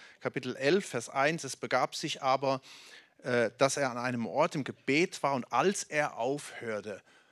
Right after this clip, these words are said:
sprachen, sprach einer seiner Jünger zu ihm: ‚Herr, lehre uns beten.‘"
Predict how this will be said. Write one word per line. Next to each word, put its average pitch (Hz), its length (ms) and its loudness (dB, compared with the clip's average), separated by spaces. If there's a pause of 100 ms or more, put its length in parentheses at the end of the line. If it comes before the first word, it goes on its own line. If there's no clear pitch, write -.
(340)
sprachen, 147 920 0 (500)
sprach - 380 -2
einer 143 300 0
seiner 135 260 0
Jünger 131 240 -2
zu 120 180 -6
ihm: 117 200 -6
‚Herr, 143 380 -8
lehre 143 560 -2
uns 131 520 -6 (460)
beten.‘" 104 480 -6